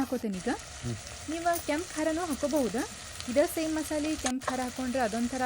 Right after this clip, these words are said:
ರುಚಿ ಅನಿಸ್ತೈತಿ, ಗ್ರೀನ್ ಕಲರ್ ಮಾಡಿದ್ರೆ ಅದೊಂಥರ ರುಚಿ ಅನಿಸ್ತೈತಿ.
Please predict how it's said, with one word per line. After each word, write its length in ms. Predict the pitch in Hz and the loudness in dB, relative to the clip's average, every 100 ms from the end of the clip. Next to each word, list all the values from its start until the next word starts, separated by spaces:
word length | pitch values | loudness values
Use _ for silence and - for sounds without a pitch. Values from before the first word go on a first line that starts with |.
| 240 | 0
ರುಚಿ 180 | 233 262 | 0 0
ಅನಿಸ್ತೈತಿ, 400 | 240 - 226 240 277 - - - - - - - | 0 0 -2 -2 -4 -2 -2 -2 -2 -4 -2 2
ಗ್ರೀನ್ 240 | 240 349 339 | 4 4 4
ಕಲರ್ 200 | 330 311 | 4 4
ಮಾಡಿದ್ರೆ 280 | 311 302 359 233 | 4 4 4 4
ಅದೊಂಥರ 340 | 240 247 254 214 | 4 4 2 0
ರುಚಿ 180 | - 226 | 0 0
ಅನಿಸ್ತೈತಿ. 400 | 208 208 - | 0 0 0